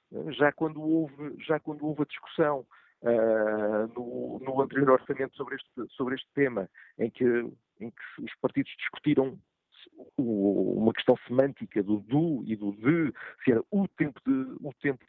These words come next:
de, o tempo de serviço todo ou apenas uma parte do tempo, do tempo de serviço, António Costa empurrou o assunto lá para a frente e agora está a confrontar-se, eh, confrontar-, a confrontar-se, eh, com ele. Eh,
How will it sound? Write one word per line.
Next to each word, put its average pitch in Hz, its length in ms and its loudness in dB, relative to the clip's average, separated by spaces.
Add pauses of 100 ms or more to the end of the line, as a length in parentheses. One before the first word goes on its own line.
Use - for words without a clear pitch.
de, 80 60 -8
o 120 180 -8
tempo - 240 -2
de - 60 -18
serviço - 360 -10
todo 135 260 0 (240)
ou 127 120 4
apenas 131 340 0
uma 131 160 -8
parte - 300 2
do 113 80 -14
tempo, 120 200 -6 (220)
do 127 260 -8
tempo 127 200 0
de - 80 -18
serviço, 165 280 -4
António 175 260 0
Costa 175 340 0 (960)
empurrou 151 380 0
o 156 60 4
assunto 156 320 -4
lá 143 80 4
para 156 140 2
a - 20 0
frente 180 340 -4 (600)
e 117 120 -2
agora 117 200 2
está 151 220 -2
a 151 40 -6
confrontar-se, 165 560 -6
eh, 160 340 -4
confrontar-, 165 640 -4
a 143 80 -10
confrontar-se, 165 760 -2
eh, 175 720 2
com 185 180 0
ele. 160 200 0 (400)
Eh, 98 680 0